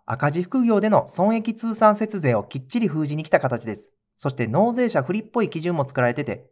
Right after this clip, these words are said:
若干もやったっていうのが正直な感想です。副業で節税する正しい方法。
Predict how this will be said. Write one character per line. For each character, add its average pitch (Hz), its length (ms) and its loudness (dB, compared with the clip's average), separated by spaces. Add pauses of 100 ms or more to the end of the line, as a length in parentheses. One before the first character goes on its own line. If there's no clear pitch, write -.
若 147 280 -2
干 220 280 2
も 233 100 0
や 214 100 6
っ 208 100 0
た 214 100 4
っ 214 120 -2
て 214 80 -4
い 208 40 0
う - 20 0
の 208 60 2
が 185 100 6
正 139 160 -2
直 151 200 -4
な 156 100 0
感 123 180 2
想 113 120 -4
で 101 100 -6
す。 - 140 -18 (240)
副 240 240 0
業 247 180 4
で 226 80 0
節 226 220 -6
税 202 160 2
す 202 120 -2
る 170 80 2
正 208 280 4
し 170 80 2
い - 40 4
方 123 180 4
法。 107 300 -4